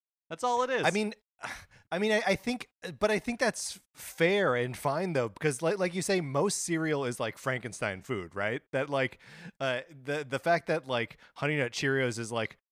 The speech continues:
Speaker 2: good for your heart, has iron in it, that's because they, like, inject that stuff into
Speaker 1: <laughs>
Speaker 2: each individual Cheerio.
Speaker 1: I know, but for some reason, and maybe it's because I've been a cereal eater for a really long time, and so
Speaker 2: Right.
Speaker 1: I have grown accustomed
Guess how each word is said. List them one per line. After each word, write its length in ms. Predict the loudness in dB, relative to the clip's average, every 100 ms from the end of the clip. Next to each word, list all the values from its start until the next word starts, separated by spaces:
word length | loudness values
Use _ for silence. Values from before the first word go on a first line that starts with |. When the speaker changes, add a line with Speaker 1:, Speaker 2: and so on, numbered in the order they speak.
| -2
Speaker 2:
good 240 | 0 0
for 140 | 2 2
your 220 | 4 2
heart, 380 | 2 2 2 0
has 280 | 2 4 2
iron 340 | 0 2 4
in 100 | 2
it, 280 | 2 0 -2
that's 160 | -4 -2
because 240 | 0 2
they, 100 | 4
like, 180 | 2 2 -2
inject 640 | -2 -2 0 0 0 0
that 180 | 2 4
stuff 260 | 4 2
into 160 | 2 0 -4
Speaker 1:
<laughs> 20 |
Speaker 2:
each 260 | -2 -4 -2
individual 720 | -2 0 0 0 2 0 -2 -6 -18 -16 -10
Cheerio. 500 | -2 4 6 6 4
Speaker 1:
I 40 | 2
know, 200 | 4 2
but 240 | 2 -2
for 120 | -4 -4
some 420 | -2 -2 -2 -2
reason, 380 | -6 -4 -4 -4
and 100 | -4
maybe 260 | -4 -4
it's 120 | -6
because 480 | -8 -4 0 0 -4
I've 100 | -8
been 140 | -6 -8
a 60 |
cereal 380 | -10 -10 -8 -8
eater 220 | -8 -8
for 240 | -8 -10 -10
a 40 |
really 320 | -10 -10 -6
long 240 | -6 -6 -4
time, 360 | -2 -2 -4 -12 _ _ -20 _
and 220 | -2 -2
so 140 | 0 0
Speaker 2:
Right. 120 | 2
Speaker 1:
I 160 | 2 2
have 200 | 0 -4
grown 260 | -4 -2
accustomed 760 | -4 -4 0 0 -2 -2 -4 -6